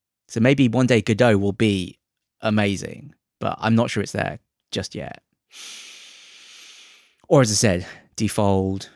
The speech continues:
or Game Maker or one of these others. But most game, this is the thing I realized, like, really, most games make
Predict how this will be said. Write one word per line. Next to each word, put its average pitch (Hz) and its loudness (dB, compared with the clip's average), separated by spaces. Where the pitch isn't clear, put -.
or 101 -6
Game 101 2
Maker 95 -4
or 92 -6
one 95 -4
of 90 -6
these 92 -8
others. 87 -8
But 117 0
most 139 4
game, 127 0
this 185 4
is 180 -6
the 165 2
thing 151 4
I 107 4
realized, 110 0
like, - -6
really, 110 2
most 151 2
games 120 2
make 113 0